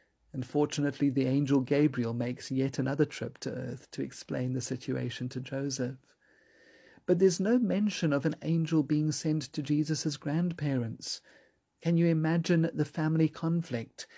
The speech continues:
Mary's mom and dad blaming Joseph, Joseph's mom and dad blaming Mary. And what about the town of Nazareth?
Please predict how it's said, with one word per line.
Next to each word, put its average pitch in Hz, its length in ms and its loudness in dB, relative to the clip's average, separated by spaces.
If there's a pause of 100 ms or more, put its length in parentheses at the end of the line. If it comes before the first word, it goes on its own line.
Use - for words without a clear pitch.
(180)
Mary's 147 480 2
mom 143 200 -2
and 143 160 0
dad 139 380 -4
blaming 143 420 0
Joseph, 139 480 0 (300)
Joseph's 139 480 -2
mom 135 220 0
and 135 120 0
dad 131 320 -2
blaming 135 440 -4
Mary. 131 500 -2 (840)
And 170 340 0 (160)
what 170 140 4
about 175 260 0
the 170 80 0
town 180 320 -6
of 170 140 -6
Nazareth? 170 640 -8